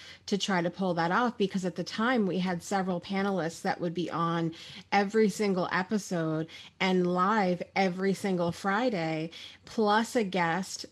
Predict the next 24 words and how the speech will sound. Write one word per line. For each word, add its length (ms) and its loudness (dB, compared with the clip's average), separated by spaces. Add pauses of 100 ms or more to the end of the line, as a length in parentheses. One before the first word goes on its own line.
(120)
Um, 360 2
so 480 2
it 180 -2
was 300 -2
like 280 0
jug-, 500 0
juggling 640 2 (540)
several, 540 2
several 360 0
different 380 2
mediums 580 2
at 160 0
once 380 0
is 120 2
the 100 0
best 320 0
way 120 2
I 80 0
can 180 0
describe 480 0
it. 160 0
So, 120 0
you 200 4
know, 360 4